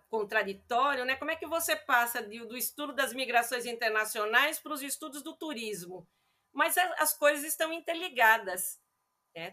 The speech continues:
Totalmente, porque o que eu tô discutindo é mobilidade, o que eu tô discutindo é fronteira, a quem pertence,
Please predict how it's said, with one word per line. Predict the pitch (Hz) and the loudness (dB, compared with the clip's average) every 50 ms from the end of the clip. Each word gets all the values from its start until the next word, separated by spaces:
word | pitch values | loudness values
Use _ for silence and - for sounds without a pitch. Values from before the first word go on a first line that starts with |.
| - - | -6 -2
Totalmente, | 240 247 247 - 330 349 349 294 247 233 226 240 233 - - | -2 -2 2 2 0 0 2 0 0 0 0 -2 -4 -8 -12
porque | 196 - - 226 226 - 247 247 | -8 -6 -6 -6 -4 -2 -2 -2
o | 240 226 233 | -2 -4 -4
que | - | -2
eu | 285 277 | -2 -2
tô | 277 320 330 | -2 -4 -4
discutindo | - 311 - - 240 233 - - 302 320 311 277 | -4 -4 -6 -6 -8 -12 -10 -10 -10 -6 -4 -4
é | 285 | -4
mobilidade, | 285 294 311 262 311 330 330 370 349 233 190 214 214 233 226 208 | -4 -4 -4 -4 -6 -6 -6 -6 -6 -2 0 4 4 4 4 2
o | 214 | -2
que | 226 | -4
eu | 254 247 | -6 -4
tô | 285 294 | -6 -6
discutindo | 285 - - - 226 214 190 - - 302 311 320 277 247 277 247 | -6 -6 -8 -8 -12 -14 -12 -8 -8 -6 -6 -8 -8 -6 -2 -2
é | 247 254 | -2 -2
fronteira, | 247 - - 269 294 320 311 _ _ 247 240 240 247 247 226 202 185 | -2 -2 -2 -2 -2 -2 -6 _ _ 0 2 2 2 2 2 2 4
a | 190 208 220 | 4 2 2
quem | - - 294 294 320 294 | 0 0 0 0 0 0
pertence, | - 302 254 214 - _ - 254 262 285 302 294 - - - - 208 175 175 | -2 -2 -2 -2 -2 _ 0 2 2 2 0 -2 -2 -2 -2 -4 -6 -8 -12